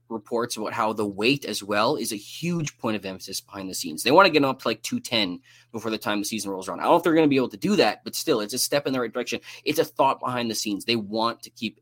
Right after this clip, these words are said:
adding weight to him. You know, I think he already has the arm talent. He has those big, long strides that eats up, eats up ground in a hurry. I just think he's a very interesting prospect, uh, the more I kinda think about him. He's, I moved up to my, at least my Q B three in this class right now.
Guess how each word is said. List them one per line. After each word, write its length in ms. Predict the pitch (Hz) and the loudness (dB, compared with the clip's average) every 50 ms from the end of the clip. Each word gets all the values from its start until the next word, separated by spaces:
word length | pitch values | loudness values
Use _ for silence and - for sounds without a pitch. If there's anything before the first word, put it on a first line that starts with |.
| _ _ | _ _
adding 420 | - 101 98 98 95 95 92 90 - _ _ _ _ | -6 -4 -4 -4 -4 -6 -8 -12 -14 _ _ _ _
weight 220 | 101 98 90 - | -8 -8 -8 -10
to 80 | - 95 | -12 -12
him. 100 | 90 87 | -12 -8
You 60 | 90 | -4
know, 140 | 98 95 87 - - - - - | -4 -4 -4 -6 -10 -14 -6 -2
I 80 | - 120 | -2 -2
think 180 | - - 131 | -2 -2 -6
he 140 | 139 143 - | -6 -6 -2
already 460 | - 110 131 147 139 120 117 131 147 139 | 2 4 4 4 4 4 2 0 0 -2
has 340 | - 107 110 110 113 120 | -2 -4 -4 -4 -4 -6
the 140 | - 123 - | -6 -8 -10
arm 200 | - - 98 98 | -10 -10 -12 -12
talent. 300 | 98 - 104 101 110 113 | -10 -8 -8 -6 -6 -4
He 60 | 110 101 | -4 -2
has 140 | 104 113 - | -4 -2 -4
those 160 | 110 104 98 | -6 -8 -10
big, 260 | - - 120 120 120 | -4 -2 -2 0 0
long 220 | 120 107 110 120 | 0 0 0 0
strides 460 | 113 - - - - 95 98 104 101 104 | -2 -4 -2 -2 -2 -2 -2 -4 -6 -8
that 120 | 98 - | -8 -10
eats 180 | 101 110 - - | -10 -10 -8 -8
up, 140 | 104 - - _ | -10 -10 -12 _
eats 180 | - 120 - - | -12 -10 -6 -4
up 140 | 113 107 | -6 -4
ground 260 | - - 95 101 104 101 | -4 -6 -4 -4 -4 -4
in 100 | 95 104 | -6 -6
a 40 | |
hurry. 320 | 98 - 90 90 98 113 - - - - - _ _ | -8 -8 -8 -6 -6 -8 -8 -12 -18 -20 -20 _ _
I 60 | - | -6
just 160 | - 185 - - | -2 -2 -2 -2
think 100 | 233 233 | -2 -4
he's 140 | 226 - | -4 -6
a 80 | 180 135 - - - - | -6 -8 -14 -20 -18 -12
very 380 | - 131 131 127 120 - - _ _ | -10 -6 -6 -4 -6 -6 -8 _ _
interesting 480 | - 127 127 123 127 120 - - 113 107 | 0 0 0 0 0 -2 -4 -4 -6 -6
prospect, 560 | - - 98 98 98 - - 98 95 87 - _ _ - - | -4 -4 -4 -4 -4 -6 -6 -6 -6 -6 -10 _ _ -14 -14
uh, 60 | - - _ | -14 -14 _
the 220 | - 117 113 120 | -14 -12 -6 -2
more 260 | 117 117 120 120 123 | 0 2 4 4 4
I 60 | 113 110 | 2 2
kinda 220 | - - 107 101 | 0 -2 -4 -4
think 160 | 101 104 95 | -4 -6 -6
about 180 | 95 95 98 90 | -6 -6 -4 0
him. 60 | 104 | 0
He's, 260 | 143 190 185 - - - - - - - _ _ _ - | 2 2 2 -2 -6 -8 -12 -20 -20 -20 _ _ _ 4
I 100 | 170 214 | 4 4
moved 220 | 233 226 220 175 | 6 4 4 4
up 100 | 180 156 | 4 2
to 80 | 156 - | 4 2
my, 140 | 135 131 127 | 0 0 0
at 120 | 92 107 | 0 -2
least 180 | 123 123 - - | -2 -4 -4 -4
my 100 | 120 117 | -4 -6
Q 200 | - - - 113 | -4 -6 -6 -6
B 100 | 113 113 | -4 -6
three 260 | 107 - - 101 101 | -8 -8 -6 -4 -4
in 80 | 110 113 | -2 -2
this 120 | 120 120 | -2 -4
class 300 | - - 120 117 120 - | -2 -2 -2 0 0 0
right 180 | - 127 113 117 | 0 -2 -2 0
now. 300 | 127 131 135 143 170 - | -2 -2 -2 -2 -4 -6